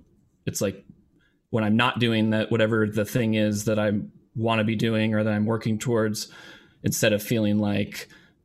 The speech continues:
I'm not being productive, I've gotten better at being able to just take time to do other things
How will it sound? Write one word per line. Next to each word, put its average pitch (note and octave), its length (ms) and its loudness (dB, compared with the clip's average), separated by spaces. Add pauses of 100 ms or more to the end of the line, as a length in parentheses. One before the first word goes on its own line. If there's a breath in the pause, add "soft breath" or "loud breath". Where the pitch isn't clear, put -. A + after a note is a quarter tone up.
(180)
I'm G2+ 460 -2 (400)
not A2 260 0
being G#2 180 0
productive, G#2+ 840 0
I've G2+ 140 -2
gotten G2+ 260 0
better G2+ 240 2
at - 240 -2
being G2+ 220 2
able G2+ 180 0
to G2+ 140 -6
just F#2+ 280 -4
take - 200 -4
time G2+ 220 -2
to - 100 -12
do E2 120 -4
other C#2 140 -4
things D#2+ 580 -6